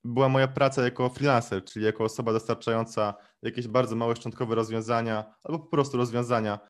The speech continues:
e, jako pojedynczy programista, e, dla różnych firm. Tutaj na przykład dla, e, agencji nieruchomości, e, Chata tworzyliśmy, em, cały system do, em, raz, że po prostu,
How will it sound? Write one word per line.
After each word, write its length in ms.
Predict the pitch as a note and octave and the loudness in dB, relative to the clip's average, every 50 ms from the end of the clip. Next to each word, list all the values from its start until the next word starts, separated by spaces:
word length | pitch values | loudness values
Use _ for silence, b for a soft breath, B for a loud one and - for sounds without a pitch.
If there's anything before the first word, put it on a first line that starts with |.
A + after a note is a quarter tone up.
| b b b _ - | b b b _ -4
e, 200 | - A2+ A2+ A2 | -2 0 0 0
jako 200 | A2+ - - B2+ | 0 -2 -4 -2
pojedynczy 600 | - C3 B2 A#2+ A#2 B2 B2+ C3 - A2+ A2 G#2+ | 0 0 2 2 2 0 -2 -2 -2 -2 -2 0
programista, 720 | - B2 A#2 A#2+ A#2+ A#2+ A#2+ A#2+ - - A#2 A2+ A2+ B B B B _ _ - | 0 -2 0 0 0 0 0 -2 -2 -2 -2 -2 -2 B B B B _ _ -2
e, 220 | A2 A2 A2 A2 | 0 2 2 2
dla 100 | G#2+ A#2+ | 2 2
różnych 320 | B2 A#2 B2+ A#2+ B2 A#2+ - | 2 2 2 0 -2 -2 -2
firm. 320 | - A#2 A2+ A2 B2+ C3+ C3 - - - _ _ | -2 0 0 0 -2 -4 -8 -12 -20 -20 _ _
Tutaj 180 | - - C#3+ B2+ | -8 -2 -2 -2
na 60 | B2 | -2
przykład 360 | - - - - B2 A2+ G#2+ | -2 -4 -2 -2 -2 -2 -2
dla, 420 | G#2 A2+ A#2 A2+ A2+ A2 A2 - _ _ _ _ _ _ _ _ - | -2 0 2 2 2 0 -2 -4 _ _ _ _ _ _ _ _ -2
e, 300 | A#2 A2 A2 A2 G#2+ - - - | 0 0 2 2 0 -2 -4 -6
agencji 500 | A#2+ A#2+ A2+ A2+ A#2+ C3 B2+ C3 C3 B2+ | -10 -10 -6 -2 0 0 0 0 -2 -2
nieruchomości, 880 | A#2+ A2+ A#2+ - C3 A#2+ A#2+ A#2+ A#2 - - - A#2 A2 A2 A2 A2 G#2 - - | -2 0 0 -2 -2 0 0 -2 -2 -4 -8 -6 -4 -2 0 0 -2 -2 -4 -6
e, 240 | - G#2+ G#2+ G#2+ A2 | -6 -4 -4 -4 -4
Chata 360 | - - - B2+ B2 B2+ A2+ | -4 -2 0 0 0 0 -2
tworzyliśmy, 600 | - - - A#2+ A2+ A2+ A2 A2+ - - A2 G#2+ G#2 | -6 -4 -4 -4 -2 -2 -4 -4 -4 -4 -4 -2 -2
em, 840 | G#2+ G#2+ G#2 G2+ G2+ - - - G2+ G2+ G2+ G2+ G2+ G2 F#2 G#2 - | -2 -2 -2 -2 -4 -6 -8 -8 -6 -6 -6 -6 -8 -8 -12 -14 -8
cały 240 | - - A#2 A2 A2 | -4 -2 -2 -2 -2
system 440 | - A#2+ A2+ - - A2+ A2 A2 | -4 -8 -8 -6 -6 -6 -4 -2
do, 300 | G2+ G#2+ G#2 G#2 G#2 G#2 B B B B B _ _ - | -2 0 0 0 -2 -4 B B B B B _ _ -8
em, 1120 | - A2+ A2+ A2 G#2+ G#2+ G#2+ G#2 G#2+ G#2+ G#2+ A2 A2 G#2 F#2 F2 G2+ A2 A2 A2 A2 A2 A2 _ _ - _ _ _ - | -4 -2 0 0 0 0 0 -2 -4 -4 -6 -6 -8 -10 -12 -12 -12 -12 -10 -10 -10 -12 -14 _ _ -20 _ _ _ -6
raz, 220 | G#2 A#2 A#2+ A2+ | -4 -4 -2 -2
że 80 | A#2+ A#2 | -4 -6
po 100 | - - | -6 -6
prostu, 500 | A#2+ A#2+ A#2 - - A2+ A2 A2 G#2+ | -6 -6 -6 -8 -8 -6 -6 -6 -6